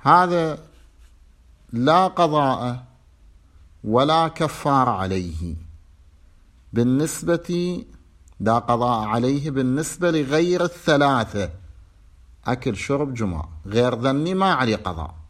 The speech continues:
بيهن أكو قضاء إذا ارتكب واحد منهم، غيرهن ما عليه قضاء. كفارة ما عليه مطلقا إذا ارتكب أي واحد من المفطرات، ما عليه كفارة.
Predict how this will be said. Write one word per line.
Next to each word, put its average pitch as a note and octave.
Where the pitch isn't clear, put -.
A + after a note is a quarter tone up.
بيهن C#3+
أكو D3+
قضاء D#2
إذا F#2
ارتكب F2
واحد E2
منهم، D2+
غيرهن F3
ما F#3+
عليه A#2
قضاء. D#2+
كفارة G3+
ما G3
عليه F3+
مطلقا C3+
إذا G2+
ارتكب C#3+
أي C3+
واحد C3
من A2+
المفطرات، F2
ما F2+
عليه B2+
كفارة. D2+